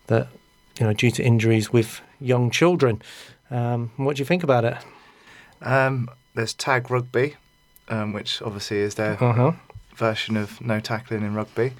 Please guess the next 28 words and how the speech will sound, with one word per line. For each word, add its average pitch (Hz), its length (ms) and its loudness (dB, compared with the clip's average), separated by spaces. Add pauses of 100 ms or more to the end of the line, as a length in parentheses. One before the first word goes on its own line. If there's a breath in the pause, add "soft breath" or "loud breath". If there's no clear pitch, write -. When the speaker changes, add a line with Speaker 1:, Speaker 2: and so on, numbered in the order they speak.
(600 loud breath)
Speaker 2:
But 107 140 -6
getting 104 240 0
a - 40 -18
tag, 113 340 -4 (340)
you 110 120 -6
could - 200 -10
see, 104 200 -6
is 101 120 -8
probably 117 320 -8
get, - 140 -14 (160)
the 113 80 -6
same 113 260 -2
as 107 100 -6
getting 110 180 -2
a 107 40 -14
tackle 110 320 -4
in, 107 100 -4
in 107 100 -6
rugby 107 280 -6
if 107 120 -10
you 113 60 -10
got 101 200 -6
that - 160 -12
close. 113 420 -10 (120)
Um, - 80 -10
Speaker 1:
Is 180 300 -2
tag 175 480 -2 (180)
rugby 147 640 -2